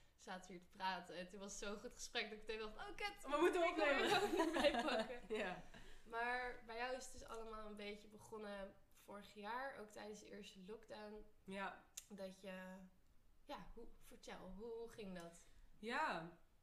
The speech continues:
Speaker 2: ehm, nou, ik denk dat het, eh, misschien een week of twee heeft geduurd dat ik wel, ik ben, ik ben nooit echt bang geweest of zo, gelukkig. Maar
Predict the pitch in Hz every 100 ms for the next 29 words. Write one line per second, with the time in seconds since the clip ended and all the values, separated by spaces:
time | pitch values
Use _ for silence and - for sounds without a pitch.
0 | - 233 233 233 233 233 233 226 226 226
1 | 226 220 247 247 220 208 233 254 247 233
2 | 226 - 214 214 208 202 196 190 - -
3 | - - - 202 202 - 214 202 202 208
4 | 202 180 - 214 208 196 202 196 - 185
5 | 208 202 190 180 185 185 185 180 175 185
6 | - 165 165 180 175 - 170 214 214 202
7 | 202 - - 196 196 - 190 185 214 226
8 | - - 185 175 170 170